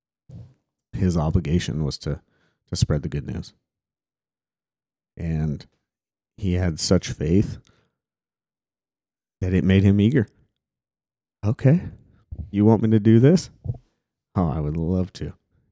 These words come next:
you know? It's like, you know, to, on very simple terms, our five-year-old, he gets so excited when it's like, "Hey,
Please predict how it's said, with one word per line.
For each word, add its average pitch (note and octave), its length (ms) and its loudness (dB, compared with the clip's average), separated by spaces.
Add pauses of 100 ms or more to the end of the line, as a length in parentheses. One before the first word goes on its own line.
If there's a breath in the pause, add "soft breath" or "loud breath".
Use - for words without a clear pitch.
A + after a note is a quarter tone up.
you E2 100 -8
know? D#2+ 180 -8 (800)
It's - 200 -4
like, E2+ 340 2 (1040)
you A2 160 2
know, F2 280 -4 (180)
to, - 180 -10
on F2 320 -6
very F2+ 260 -4
simple E2+ 320 -6
terms, F2 600 -4 (680)
our F2+ 140 -2
five-year-old, E2+ 680 -2 (1120)
he G#2 120 -6
gets G#2+ 220 -4
so - 300 2
excited E2+ 400 0
when D#2 100 -2
it's - 120 -10
like, D#2 160 -6 (340)
"Hey, - 80 -12